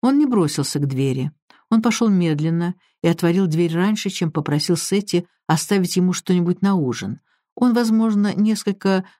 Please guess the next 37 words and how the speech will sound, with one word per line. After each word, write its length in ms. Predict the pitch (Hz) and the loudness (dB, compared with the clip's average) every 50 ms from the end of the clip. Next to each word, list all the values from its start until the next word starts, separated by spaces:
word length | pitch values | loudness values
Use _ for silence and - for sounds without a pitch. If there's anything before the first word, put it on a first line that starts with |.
| _ _ | _ _
припозднится. 880 | - 254 254 254 247 233 190 170 151 139 113 110 - - - - - - _ _ _ _ _ _ _ _ _ _ _ - | -2 -2 0 2 0 0 2 2 2 0 0 -2 -6 -10 -10 -10 -12 -12 _ _ _ _ _ _ _ _ _ _ _ -2
И 100 | 202 - | 0 2
только 300 | - 147 139 - 147 147 | 2 0 0 2 -2 0
тогда 320 | - 131 139 151 180 196 | 0 0 2 2 2 2
надел 320 | 190 165 139 131 139 139 | 2 2 0 0 0 -2
шляпу. 600 | 143 - - - 123 101 95 - - - 147 147 - _ _ _ _ _ _ _ _ _ _ _ _ _ _ - | -2 -2 -4 -4 -4 -4 -4 -6 -8 -10 -10 -10 -10 _ _ _ _ _ _ _ _ _ _ _ _ _ _ -2
«Очень 360 | - 233 240 - - 254 240 | 0 0 0 2 2 2 4
мило», 380 | 214 196 190 185 180 180 175 170 - | 4 4 4 2 2 2 0 0 0
подумала 420 | 180 175 160 175 170 160 160 160 | 0 0 2 2 0 2 0 0
она. 360 | 160 160 156 160 165 160 147 _ _ _ _ _ _ _ _ _ _ _ - - | 0 -2 -2 -2 -4 -6 -8 _ _ _ _ _ _ _ _ _ _ _ -2 0
«Он, 180 | 185 180 170 | 2 2 4
должно 380 | 156 170 165 160 147 175 175 165 | 2 2 2 2 2 0 0 2
быть, 140 | 156 160 - | 0 -2 -2
считает, 420 | - - 156 151 165 160 165 160 | -2 -6 -4 -2 0 0 0 -2
что 160 | - - 175 | -2 -2 0
мне 200 | 160 156 165 165 | 0 2 2 2
не 140 | 165 165 165 | 0 0 0
вынести, 640 | 160 185 208 190 151 127 - - - - 123 - - - - - | 0 0 0 0 -2 -4 -6 -10 -8 -8 -8 -8 -8 -16 -14 -2
если 280 | - 165 151 - - 165 | 0 0 0 2 0 0
он 100 | 160 156 | 0 0
скажет 460 | 151 - - 160 156 156 151 151 - | 0 -2 -2 -2 0 0 -2 -4 -2
правду 380 | - 147 143 143 139 147 147 143 | -2 0 0 0 0 0 -2 -2
вслух. 560 | - - - 160 151 139 127 - - _ _ _ _ _ _ _ _ _ _ _ _ _ _ | -2 -4 -4 -2 -2 -2 -2 -4 -10 _ _ _ _ _ _ _ _ _ _ _ _ _ _
Что 200 | - - - 175 | -10 -2 -2 -2
после 300 | 160 - 185 165 - 175 | 0 2 0 0 2 2
моего 300 | 170 170 170 160 156 180 | 2 2 2 2 2 2
рассказа 760 | 170 165 160 - - - - 196 208 190 151 143 127 123 - _ _ _ - | 0 0 -2 -4 -6 -2 0 0 0 0 0 -2 -4 -4 -4 _ _ _ -2
и 80 | - | -2
после 320 | 151 - 170 165 - 175 151 | 0 2 0 0 0 -2 0
того, 240 | - 170 175 185 160 | 0 2 0 2 0
как 180 | 165 156 - | 0 -2 0
он 100 | 175 170 | 0 0
сосчитал, 560 | 156 - - 151 - - 156 151 - 180 170 | 0 0 -2 -4 -2 -4 -4 -2 0 0 0
сколько 480 | 156 - - - 185 175 151 151 - 165 | -2 -4 -4 -2 0 0 0 0 0 0
у 40 | 151 | 2
меня 300 | 143 143 147 147 139 139 | 2 2 2 0 0 0
ног, 400 | 156 160 196 220 214 220 - | 0 2 2 0 0 -4 -8